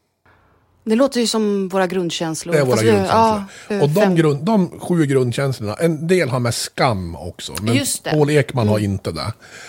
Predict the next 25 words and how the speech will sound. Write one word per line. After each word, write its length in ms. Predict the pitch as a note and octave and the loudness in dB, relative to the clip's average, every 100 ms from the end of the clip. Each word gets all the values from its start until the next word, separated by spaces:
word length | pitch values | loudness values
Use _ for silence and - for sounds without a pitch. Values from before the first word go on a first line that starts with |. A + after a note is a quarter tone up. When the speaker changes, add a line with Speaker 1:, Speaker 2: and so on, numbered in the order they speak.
| - - - | -20 -14 -4
Speaker 2:
Eh, 360 | B2 B2 A#2+ A#2 - _ | 0 2 2 0 -4 _
men 180 | D#3 D#3 | -2 0
de 120 | E3 | 2
här 200 | F3+ E3 | 2 0
sju 240 | - D3+ C#3 | 0 0 2
grundkänslorna, 640 | B2+ B2 B2+ C#3+ A#2+ G2+ | 2 0 -2 -4 -4 -4
de 220 | G#2 G3 | -2 0
har 320 | D3+ E3+ F3+ D3+ | 0 0 0 0
samma 460 | - E3 C3+ D#3+ | 0 0 0 0
ansiktsuttryck 1040 | C#3 B2 A2 A#2+ - A#2 - D3 - - - _ _ _ | 0 -2 -4 -6 -6 -6 -2 -4 -4 -14 -20 _ _ _
över 220 | D3 B2+ | -2 0
hela 180 | G#2+ G#2 | 0 0
världen. 240 | A#2 G#2 - - _ - | -2 -4 -10 -20 _ -4
Speaker 1:
Ja. 180 | G3 G3 _ | -4 -4 _
Speaker 2:
Som 200 | - E3 | -4 -2
förvåning 640 | C3+ D#3 F3 D#3 B2 A2+ A2 | 0 2 2 2 2 0 0
till 140 | G#2+ | -2
exempel, 480 | G2+ G2+ G2+ - G2 | -4 -4 -4 -6 -2
då 200 | A#2+ A#2 | 0 0
tappa 300 | - C3 B2+ | 0 0 0
hakan 520 | C3 A#2+ - C3+ G#2+ | 0 0 -2 -2 0
är 80 | F#2+ | -4
ju 140 | F#2 | -4
liksom, 280 | F#2 G2 G2+ | -6 -6 -2
Speaker 1:
Mm. 180 | G#2 | 0